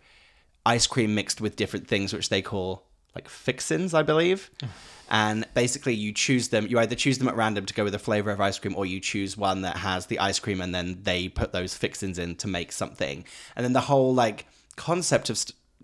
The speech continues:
Speaker 1: st-, <laughs> Cold Stone Creamery. Stone Cold Steve Austin is what I keep thinking of, even though I don't know anything about W W E. The whole concept is that they have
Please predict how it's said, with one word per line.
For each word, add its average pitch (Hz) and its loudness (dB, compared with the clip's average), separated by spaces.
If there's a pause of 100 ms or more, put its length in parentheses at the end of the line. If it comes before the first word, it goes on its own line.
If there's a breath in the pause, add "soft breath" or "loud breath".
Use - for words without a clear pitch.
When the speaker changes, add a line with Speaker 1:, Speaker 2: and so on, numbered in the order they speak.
Speaker 1:
st-, 113 0
<laughs> - -10
Cold 190 6
Stone 170 10
Creamery. 135 6
Stone 196 8
Cold 170 10
Steve 143 6
Austin 123 6
is 98 0
what 92 2
I 107 0
keep 113 -6
thinking 110 -4
of, 95 -2 (320 loud breath)
even 120 2
though 117 6
I 107 6
don't 110 6
know 110 2
anything 117 2
about 104 4
W 104 2
W 101 0
E. 90 -4 (960 loud breath)
The 139 6
whole 170 6
concept 131 2
is 107 -2
that - -4
they 107 2
have 110 2